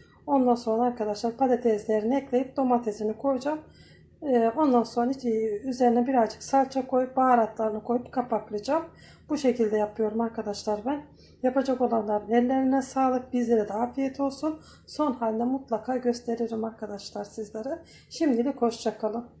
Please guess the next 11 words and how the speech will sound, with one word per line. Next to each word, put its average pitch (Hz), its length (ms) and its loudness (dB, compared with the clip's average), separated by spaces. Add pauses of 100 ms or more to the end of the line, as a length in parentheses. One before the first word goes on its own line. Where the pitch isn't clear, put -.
(480)
Arkadaşlar 240 720 -10
şöyle 240 360 -6
denizimiz 226 540 -2 (180)
pasparlak 226 640 -6 (140)
bugün. 233 260 -8 (840)
Çok - 280 -14
güzel 247 640 -2
bir 240 160 -2
güneşimiz 233 720 -4
var 226 200 -4
arkadaşlar. 247 600 -2